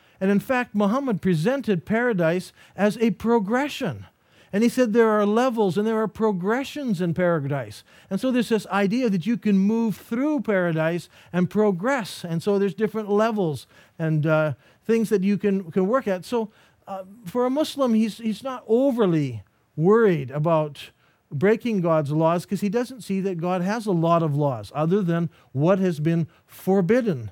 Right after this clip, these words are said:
And even then, the Muslim teachers are not all in agreement.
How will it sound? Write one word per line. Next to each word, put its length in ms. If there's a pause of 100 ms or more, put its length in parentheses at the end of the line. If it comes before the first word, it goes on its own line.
(360)
And 120
even 340
then, 220
the 80
Muslim 400
teachers 460
are 140
not 180
all 300
in 100
agreement. 560